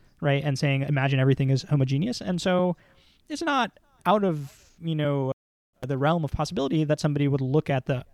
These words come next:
operating system level itself and say, "Well, why don't we make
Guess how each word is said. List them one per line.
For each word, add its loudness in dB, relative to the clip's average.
operating 4
system -2
level 0
itself -2
and -2
say, 0
"Well, 6
why 8
don't 6
we 0
make -4